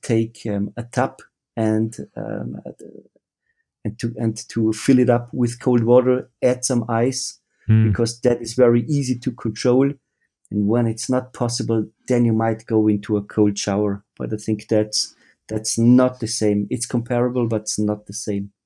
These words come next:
Speaker 2: Hmm. Yeah, makes sense. And if, if I try to summarize, uh, so basically you use the pre-cooling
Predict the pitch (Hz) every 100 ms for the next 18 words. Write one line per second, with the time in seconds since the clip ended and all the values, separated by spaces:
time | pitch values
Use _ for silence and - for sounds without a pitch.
0 | _ _ 113 110 95 - - 107 104 95
1 | - _ _ - _ - 101 101 - -
2 | 107 98 - - - - - _ - 104
3 | 107 107 95 - _ - 107 - 101 -
4 | 139 135 117 - - - - 120 117 98
5 | - - 131 127 92 92 98 107 - -
6 | 98 95 95 90 - 92 113 127 127 -
7 | 110 107 101 107 - 98 - 117 117 -
8 | - 98 95 98 101